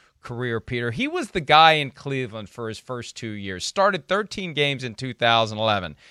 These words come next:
No starts anywhere in two thousand twelve or two thousand thirteen. Four starts in twenty fourteen in Washington.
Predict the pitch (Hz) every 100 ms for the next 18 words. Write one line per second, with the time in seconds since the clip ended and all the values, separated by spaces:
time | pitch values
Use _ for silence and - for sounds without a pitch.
0 | - - 135 165 190 190 180 - 165 156
1 | 151 151 139 147 147 147 170 160 127 123
2 | 123 _ - 147 156 190 170 147 147 151
3 | 143 120 127 117 - 156 180 - 165 170
4 | 180 - 160 165 - 147 139 156 143 139
5 | 123 113 107 110 95 113 113